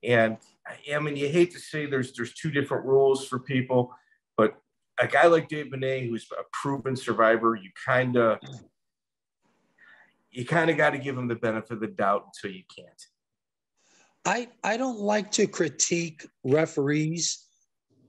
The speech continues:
Speaker 2: po-, mostly because of things like that. It sounds like, it comes across to me as people trying to, uh, assassin-, lower the bar so that they can
Speaker 1: Clear it.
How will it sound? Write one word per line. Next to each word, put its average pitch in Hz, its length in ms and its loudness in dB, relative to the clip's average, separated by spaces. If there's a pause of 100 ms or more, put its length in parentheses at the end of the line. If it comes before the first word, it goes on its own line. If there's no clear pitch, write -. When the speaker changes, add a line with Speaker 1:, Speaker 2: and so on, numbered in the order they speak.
(120)
Speaker 2:
po-, - 200 0
mostly 220 360 4
because 185 340 0
of 147 100 -8
things 165 280 0
like 139 280 -2
that. 127 240 0 (920)
It - 140 0
sounds 220 420 -2
like, 208 340 2 (380)
it 147 180 0
comes 220 220 0
across 202 480 0
to 175 80 -4
me 180 180 2
as 160 160 4
people 175 380 4
trying 165 380 2
to, 160 240 6
uh, 127 200 4 (1700)
assassin-, 185 760 0
lower 196 300 4
the 180 80 0
bar 165 500 0 (640)
so - 240 -4
that 143 200 -4
they 165 160 -2
can 143 400 -6 (500)
Speaker 1:
Clear 92 200 0
it. - 60 -8